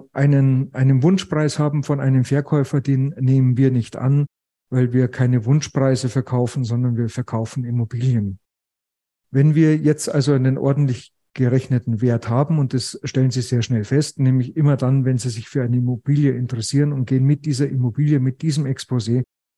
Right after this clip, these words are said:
zu Ihrer Bank und dann wird Ihre Bank sagen, okay, den Preis kann ich nachvollziehen, den kann ich verstehen, alles gut, können wir finanzieren.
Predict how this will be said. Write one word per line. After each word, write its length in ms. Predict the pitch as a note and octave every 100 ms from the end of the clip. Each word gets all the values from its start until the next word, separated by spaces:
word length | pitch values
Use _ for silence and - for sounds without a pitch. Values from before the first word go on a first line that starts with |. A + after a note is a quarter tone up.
| _ _ _ _
zu 140 | _ E3
Ihrer 220 | D3 B2+
Bank 340 | C#3 F3 G3
und 260 | - D#3+ C3+
dann 140 | C#3
wird 120 | D3 C#3+
Ihre 200 | C3+ C3+
Bank 280 | C3 C#3+
sagen, 360 | - C#3 C3+ C3+ - _ _ _ _
okay, 340 | C3 - D3 C#3+
den 200 | C#3 A#2
Preis 260 | B2+ C3+
kann 120 | - A#2+
ich 140 | G#2+
nachvollziehen, 560 | B2+ C#3 C#3 A#2+ C3+ B2
den 100 | A#2
kann 160 | A#2+
ich 80 | A2+
verstehen, 540 | A2 G2+ A2+ A#2+ B2+ - _
alles 340 | A2+ G#2+ G2
gut, 320 | - B2+ B2+ -
können 240 | - A#2+ A2+
wir 140 | B2
finanzieren. 840 | A2 C3 B2 A#2+ - A2+ G2+ F#2+